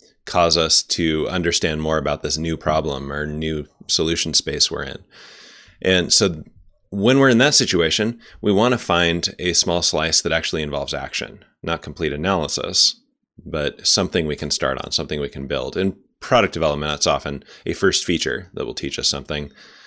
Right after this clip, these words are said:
If we're using feature mining in other domains like organizational change, it's like a, a pilot team to see how this organizational change works out. In the complicated space, in Cynefin terms, the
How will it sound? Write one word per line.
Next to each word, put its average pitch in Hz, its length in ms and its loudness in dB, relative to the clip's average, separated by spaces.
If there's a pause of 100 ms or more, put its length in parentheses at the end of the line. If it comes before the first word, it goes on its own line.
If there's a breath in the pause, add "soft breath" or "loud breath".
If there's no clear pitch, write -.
(280 loud breath)
If 104 300 4
we're 104 80 8
using 98 280 4
feature 98 240 2
mining 80 280 2
in 80 60 0
other 92 180 6
domains 73 500 0
like 73 300 0
organizational 73 600 -4
change, - 480 -8 (160)
it's - 260 -4
like 71 400 -4
a, 71 340 -4
a 73 80 -8
pilot 69 400 -6
team 69 360 -4 (480)
to 71 200 -2
see - 200 2
how 67 140 -6
this 67 160 -6
organizational 69 600 -8
change - 240 -10
works - 240 -8
out. - 220 -8 (1300 loud breath)
In 117 200 6
the 95 60 2
complicated 135 580 2
space, 69 340 2
in 76 120 -4
Cynefin 76 380 -2
terms, 71 540 -2 (680)
the 92 320 2